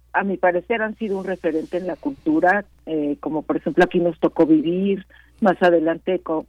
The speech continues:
conversando con Cristina Pacheco, que sigue vigente, y bueno, pues quién no ha leído su columna, eh, en La Jornada, Mar de Historias,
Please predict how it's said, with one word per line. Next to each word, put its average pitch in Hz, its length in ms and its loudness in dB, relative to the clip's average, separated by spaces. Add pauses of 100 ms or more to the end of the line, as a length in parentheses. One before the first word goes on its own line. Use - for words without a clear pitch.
conversando 175 600 -2
con 170 140 -6
Cristina 165 460 -6
Pacheco, 175 680 -4 (400)
que 160 120 -4
sigue 175 260 4
vigente, 185 760 -2 (380)
y 190 80 0
bueno, 180 320 4
pues 165 200 -6
quién 190 200 0
no 185 120 0
ha 180 60 2
leído 170 380 0
su 165 80 -12
columna, 160 640 -6 (180)
eh, 143 540 -6
en 156 220 -8
La 143 100 0
Jornada, 185 760 2
Mar 175 300 -6
de 170 100 -2
Historias, 180 680 -4